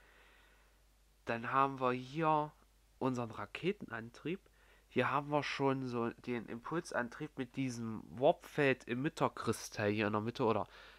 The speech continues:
das war, glaub ich, ein Stabilisator, genau. Der Kristall, der kam ja erst mit der Constitution-Klasse Refit, so war's. Das hier ist ein Stabilisator, genau.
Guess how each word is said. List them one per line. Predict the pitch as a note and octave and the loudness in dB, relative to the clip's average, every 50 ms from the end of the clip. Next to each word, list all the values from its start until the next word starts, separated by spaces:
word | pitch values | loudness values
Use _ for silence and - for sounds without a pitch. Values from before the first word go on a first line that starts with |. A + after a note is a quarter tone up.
| - - _ | -20 -16 _
das | - - | -8 -8
war, | A2 G2+ | -6 -2
glaub | A2+ A#2 A2+ | 0 0 0
ich, | G#2+ G#2 | 0 0
ein | G#2 | 0
Stabilisator, | - - E3+ E3+ D#3+ C#3+ C3 A#2 G#2 A2 G#2+ G#2 - F#2+ F#2 | 6 10 10 10 12 10 6 4 4 4 4 4 0 -6 -4
genau. | A2+ A#2 A#2+ A2+ A2 - - - - - - | 2 4 4 4 4 2 -6 -14 -20 -4 -2
Der | A#2 | -2
Kristall, | A2+ - - C3 A#2+ - - - C#3 C#3 | -2 0 -2 -2 -2 -2 4 6 6 8
der | C3 B2 A#2 | 8 6 4
kam | - - B2 A#2+ A#2+ | 6 4 4 4 4
ja | B2 - | 4 4
erst | - A#2 A#2 - | 4 2 0 -2
mit | - - | -6 -8
der | - A2+ | -8 -4
Constitution-Klasse | - B2 A2+ - A2 - B2 A2 A2+ - - A2+ G#2+ A2 G#2+ | -4 -4 -4 -4 -6 -8 -8 -8 -8 -8 -8 -8 -8 -6 -6
Refit, | A#2 B2 A2+ - - - - | -6 -8 -8 -10 -12 -12 -10
so | G#2+ G#2+ A#2 A#2+ G#2+ | -6 -4 -4 -2 0
war's. | G#2 F#2+ - - - - - - - - - | -2 -2 -2 -6 -14 -18 -18 -18 -18 -20 -4
Das | - - G#2 - | -2 -2 -2 2
hier | - C3 - | 2 2 2
ist | - A2 - | 2 -2 -4
ein | A#2 A2 G#2 E2+ - | -4 -4 -4 -4 -4
Stabilisator, | - - - C3 B2+ B2 A#2 A2 G#2+ G#2 A2 G#2+ G2+ - - G#2+ | -2 2 4 4 4 4 2 0 0 2 2 2 2 0 -4 -8
genau. | G2 G#2+ G2+ G2 F#2+ G#2+ B2 | -8 -8 -8 -8 -8 -8 -10